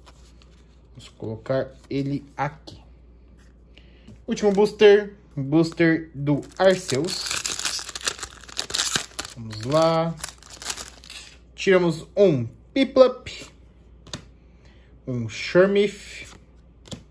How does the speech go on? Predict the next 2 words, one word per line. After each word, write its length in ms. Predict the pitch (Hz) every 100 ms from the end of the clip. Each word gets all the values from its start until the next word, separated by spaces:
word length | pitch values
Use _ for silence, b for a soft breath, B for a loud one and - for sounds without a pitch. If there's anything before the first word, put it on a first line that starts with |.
| - b b b b b -
Purloin, 880 | 269 262 254 254 247 254 247 247 240 - - - - - - - b b b b b
Fraxuri, 1200 | - - 196 196 - - 240 240 240 240 233